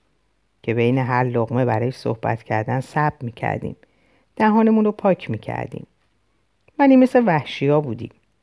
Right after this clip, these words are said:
گوشت رو می‌کندیم، برنج رو با دست برمی داشتیم. با دهان باز می‌خوردیم. تکه هایی که روی میز می‌افتاد رو مثل یک وحشی برمی داشتیم. دیگه برام اهمیت نداشت که شاید کماندان نقشه‌ای داشته باشه.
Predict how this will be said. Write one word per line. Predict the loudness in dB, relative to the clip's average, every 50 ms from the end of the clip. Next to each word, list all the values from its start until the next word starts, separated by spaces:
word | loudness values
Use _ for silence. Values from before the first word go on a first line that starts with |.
| _ _ _ _ _ _ _ _ _ -6
گوشت | -4 -4 -4 -2 0 0
رو | 2
می‌کندیم، | 2 2 0 0 0 0 0 0 0 -2 -4 -4 -4 -4 -6 -4
برنج | 0 2 4 4 4 4 2 0
رو | -2
با | -2 -2 0
دست | 0 0 0 0 -2 -4 -4
برمی | -2 -2 -2 -2 -4 -6
داشتیم. | -6 -6 -6 -6 -8 -10 -10 -8 -8 -8 -10 -14 _ _ _ _ _ _ _ _ _ _ _ _
با | -2 0
دهان | 2 4 4 4 4 2 2 2 0
باز | 0 2 2 2 4 4 2 2 2
می‌خوردیم. | 0 0 0 -2 -4 -4 -4 -4 -6 -8 -12 -12 -14 -16 _ _ _ _ _ _ _ _ _ _ _ _ _ _ _ -4
تکه | -4 -4 0 2 4
هایی | 4 4 4
که | 2 2 2
روی | 2 2 2 2
میز | 2 0 -2 -2 -2 -2
می‌افتاد | -2 -2 -2 -6 -6 -2 -2 0 0 0 0
رو | -2
مثل | -2 -2 -2 -2 -2
یک | -2 -2 0 0
وحشی | -2 0 -2 -2 -6 -6 -4 -2
برمی | 0 2 0 0 0 -4 -6 -8
داشتیم. | -10 -12 -12 -14 -16 -16 -18 -18 _ _ _ _ _ _ _ _ _ _ _ _ _ _ _ _ _ _ _ _ _ _
دیگه | 2 4 6 6
برام | 6 6 6 4 4
اهمیت | 2 2 2 2 2 2 2 0 0 0 2
نداشت | 0 0 0 0 -4 -6 -8
که | -10 -10
شاید | -6 -2 -2 0 -2 -2 -4
کماندان | -6 -4 -4 -4 -4 -4 -4 -4 -4 -4 -4 -4 -4
نقشه‌ای | -4 -4 -8 -6 -2 -2 -2 -2
داشته | -4 -6 -10 -12 -12 -12 -12
باشه. | -12 -12 -14 -16 -16 -18